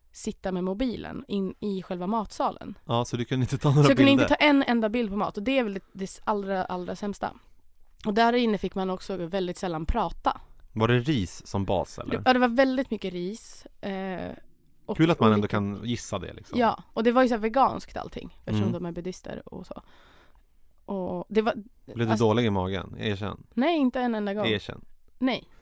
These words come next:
Speaker 1: alltså verkligen inte alls.
Speaker 2: <laughs>
Speaker 1: Eh, men det, jag var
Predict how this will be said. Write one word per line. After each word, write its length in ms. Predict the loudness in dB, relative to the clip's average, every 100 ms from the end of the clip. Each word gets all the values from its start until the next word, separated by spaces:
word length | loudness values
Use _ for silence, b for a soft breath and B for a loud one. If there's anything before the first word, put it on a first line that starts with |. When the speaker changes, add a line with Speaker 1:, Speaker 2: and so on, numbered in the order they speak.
| -6
Speaker 1:
alltså 160 | -2 4
verkligen 400 | 4 4 0 0
inte 300 | -2 -2 0
alls. 320 | 0 0 -8 -12
Speaker 2:
<laughs> 40 | B -12 B B B _ _ _ -20 B B B B
Speaker 1:
Eh, 120 | -12 -12 -10
men 140 | -8
det, 80 | 0
jag 160 | 2
var 140 | 2